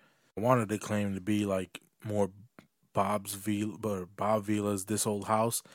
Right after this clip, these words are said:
and it's more like Martha Stewart type shit that I'm doing. So we go to paint the chev-, or paint, um, stick the, the frog tape,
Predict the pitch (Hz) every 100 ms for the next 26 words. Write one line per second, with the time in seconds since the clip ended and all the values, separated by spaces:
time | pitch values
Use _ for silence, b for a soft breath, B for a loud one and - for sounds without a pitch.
0 | B B B 110 101 - 110 104 98 95
1 | 90 - b b b b b _ _ -
2 | 107 98 95 - 107 92 85 87 90 -
3 | 92 - - 87 87 - 87 82 82 _
4 | _ - - 98 92 110 104 - 110 101
5 | - 95 - 104 - 98 90 87 - 95
6 | 87 101 104 127 - B B B B B
7 | B B _ _ _ _ - 127 - -
8 | 92 73 - _ - 151 - - 110 123
9 | 123 107 95